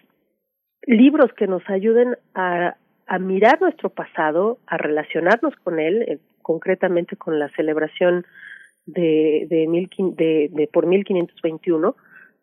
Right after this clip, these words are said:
<clears throat> y al mismo tiempo, pues, ponernos, eh, en un contexto mucho más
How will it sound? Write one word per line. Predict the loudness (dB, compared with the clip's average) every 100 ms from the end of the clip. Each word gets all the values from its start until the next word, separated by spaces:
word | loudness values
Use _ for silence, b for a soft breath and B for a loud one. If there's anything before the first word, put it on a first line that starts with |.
| _ _
<clears throat> | 2 4 4 2 -4 _ _ _ -2
y | 2 4
al | 4
mismo | 0 0 -2
tiempo, | 2 0 2 0 0 -2 _ _ _ _ _ _ _ _ _ _ -6
pues, | -6 -2
ponernos, | -2 2 2 2 0 0
eh, | 2 2 0 -2
en | -2
un | -2
contexto | 0 -2 2 0 0 -2 0
mucho | 0 -4 -6
más | -2 0 0